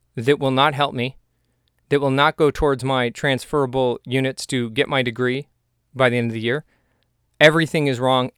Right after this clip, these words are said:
and they remove all my classes. I'm gonna have to go back and get transcripts from my old schools, even though before I was starting with them again, it was all there. And so I have this huge headache, and I wanted to quit.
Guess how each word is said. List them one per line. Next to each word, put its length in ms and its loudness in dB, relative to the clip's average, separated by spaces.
and 220 2
they 100 6
remove 340 2
all 120 4
my 120 2
classes. 380 -2
I'm 100 0
gonna 80 4
have 100 2
to 40 -8
go 140 2
back 180 2
and 60 -6
get 100 -2
transcripts 460 -6
from 120 -10
my 120 -4
old 140 -6
schools, 340 -6
even 300 6
though 160 6
before 500 4
I 60 8
was 120 2
starting 360 4
with 120 0
them 140 0
again, 260 0
it 40 0
was 160 -2
all 160 4
there. 260 -4
And 140 0
so 160 4
I 60 8
have 100 4
this 140 -6
huge 200 -6
headache, 360 -8
and 120 2
I 60 6
wanted 200 0
to 60 -10
quit. 300 -12